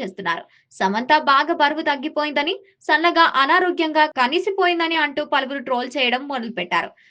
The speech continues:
తనని ట్రోల్ చేసిన వారికి అదే రీతిలో సమంత కౌంటర్ ఇచ్చింది. "ముందుగా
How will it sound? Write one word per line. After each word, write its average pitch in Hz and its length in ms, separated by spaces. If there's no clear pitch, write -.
తనని 233 280
ట్రోల్ 214 380
చేసిన 294 260
వారికి 269 420
అదే 226 280
రీతిలో 330 360
సమంత 320 380
కౌంటర్ 285 380
ఇచ్చింది. 208 360
"ముందుగా 294 360